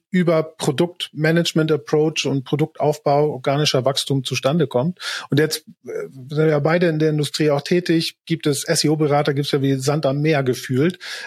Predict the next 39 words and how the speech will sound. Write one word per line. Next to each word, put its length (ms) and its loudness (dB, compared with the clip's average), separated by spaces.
Ähm, 340 0
aber 160 2
es 100 0
gibt 160 -4
nur 120 0
ganz 240 0
wenige, 260 2
die 140 0
dabei 340 0
wirklich 300 -4
so 80 0
erfolgreich 500 0
sind, 260 -2
wie 100 -2
jetzt 420 -2
du 220 2
oder 280 2
wie 80 -2
jetzt 240 0
ein, 300 0
keine 220 2
Ahnung, 280 0
André 260 0
Alpa 480 2
oder, 420 0
äh, 160 -12
wer 340 2
auch 160 0
immer 280 2
da 280 2
ist, 300 -4
ne? 160 -2
Wa-, 200 0
was 240 0
würdest 300 0
du 100 0
denn 200 2
S-E-O-Beratern, 1500 0
äh, 60 -20